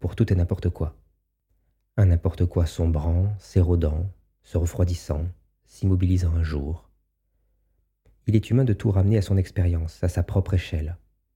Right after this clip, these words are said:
Comment saisir des dynamiques qui nous dépassent sans les traduire en un langage faisant sens pour notre intellect balbutiant ?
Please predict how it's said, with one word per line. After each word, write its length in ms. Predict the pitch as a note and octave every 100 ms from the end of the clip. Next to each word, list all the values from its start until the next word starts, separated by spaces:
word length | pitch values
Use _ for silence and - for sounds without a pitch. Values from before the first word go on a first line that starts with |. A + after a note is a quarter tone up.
| _ _ _ _ _ _ _ -
Comment 280 | G2+ G#2+
saisir 360 | G2 F#2 G#2 G#2+
des 100 | F#2+
dynamiques 520 | F#2+ F#2 F#2+ B2 -
qui 120 | _ F#2+
nous 100 | F#2
dépassent 540 | F#2 G#2+ A#2+ - -
sans 120 | G2
les 120 | F#2+
traduire 440 | F2+ - F2+ A2 G2+
en 100 | F#2+
un 80 | F2+
langage 360 | F#2 G#2 A#2+
faisant 280 | - F#2+ F#2
sens 340 | - A#2+ B2
pour 160 | - F#2
notre 180 | G#2+ -
intellect 400 | F2+ F#2+ G2+ F#2+
balbutiant ? 580 | F#2 F#2 F#2 - -